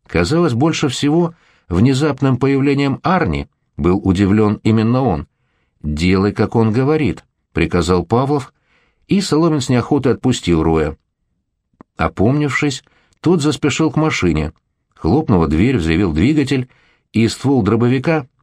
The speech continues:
как по команде, исчез в недрах салона.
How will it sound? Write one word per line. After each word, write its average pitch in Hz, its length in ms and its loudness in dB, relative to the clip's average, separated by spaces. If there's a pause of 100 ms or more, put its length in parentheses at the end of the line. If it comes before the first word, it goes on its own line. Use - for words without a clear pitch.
(280)
как 92 220 -2
по 92 120 0
команде, 101 520 2
исчез 92 300 -2
в - 60 -12
недрах 92 320 2
салона. 82 520 0